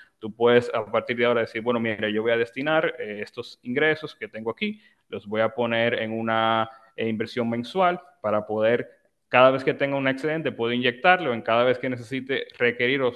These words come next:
usar alguno de esos fondos para poder comprar cualquier suplemento, cualquier, eh, proteína que necesite. Bueno, yo lo puedo sacar de mi inversión que tengo colocada mensual, uso solamente la parte que necesito, dejo lo otro ahí acumulado y a medida que no tenga que hacer un,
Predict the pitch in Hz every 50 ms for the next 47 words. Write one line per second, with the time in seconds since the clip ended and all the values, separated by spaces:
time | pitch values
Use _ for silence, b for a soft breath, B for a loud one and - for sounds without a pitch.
0 | - - 117 110 - - 123 127 131 123 127 131 131 131 - 143 131 - 170 165
1 | 156 139 - - 110 104 - 107 107 110 107 120 113 123 123 120 123 120 104 -
2 | 113 107 - - 120 - 120 113 117 123 123 123 120 123 104 - 104 101 _ -
3 | 117 113 b b b b b b - 113 117 113 110 113 110 110 107 107 - 110
4 | 101 - 117 123 127 120 117 110 117 117 113 113 - - 190 180 - 117 107 107
5 | 98 98 98 101 104 107 104 - 117 113 117 - - 117 - 165 165 160 156 135
6 | 127 117 110 107 104 101 - - 113 113 107 117 110 - 120 120 117 117 120 117
7 | 110 - 120 117 117 117 117 120 120 - 185 196 196 185 185 B B B B B
8 | _ _ - 117 120 117 - 127 120 - 131 127 123 123 127 123 - - 127 117
9 | 113 - 123 120 120 123 117 120 120 120 127 - - 190 180 - 117 104 104 101
10 | 117 113 113 113 113 117 117 117 117 113 117 117 113 - - 123 127 147 165 175
11 | 180 180 175 175 131 117 110 107 107 104 113 120 123 120 - 127 123 120 120 120
12 | 123 120 - 127 127 123 120 - 123 - - 123 120 123 117 123 127 123 123 123
13 | 120